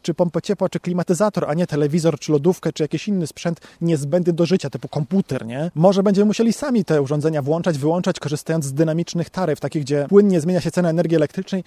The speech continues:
zależnie od popytu czy podaży. Zresztą już dziś dobrze jest obserwować, kiedy tego prądu jest nadmiar, kiedy jest dużo prądu z fotowoltaiki, z wiatraków, po to, żeby wtedy włączać energożerne,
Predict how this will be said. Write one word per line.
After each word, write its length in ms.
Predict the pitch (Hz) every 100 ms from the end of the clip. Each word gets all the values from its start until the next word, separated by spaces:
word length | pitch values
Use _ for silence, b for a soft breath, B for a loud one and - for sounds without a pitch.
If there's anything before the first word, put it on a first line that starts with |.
| B B
zależnie 340 | 151 185 170
od 100 | 180
popytu 440 | - 165 190 - 180 B
czy 120 | - 175
podaży. 500 | 185 170 135 120 151
Zresztą 260 | 165 240
już 220 | 262 302
dziś 320 | 254 320 233 156
dobrze 300 | 196 185 185
jest 120 | 185
obserwować, 580 | - 180 180 190 151 -
kiedy 220 | - 165 156
tego 220 | 156 151
prądu 280 | - 190 165
jest 200 | 151 160
nadmiar, 520 | 165 170 165 180 208 _
kiedy 180 | 202 190
jest 100 | 175
dużo 120 | 180
prądu 200 | 170 165
z 40 |
fotowoltaiki, 760 | - 156 151 147 165 160 156 160
z 60 | 147
wiatraków, 480 | 160 165 156 165
po 120 | - 185
to, 80 |
żeby 140 | 160 165
wtedy 320 | - 185 175
włączać 340 | 143 170 156
energożerne, 520 | 165 156 151 151 170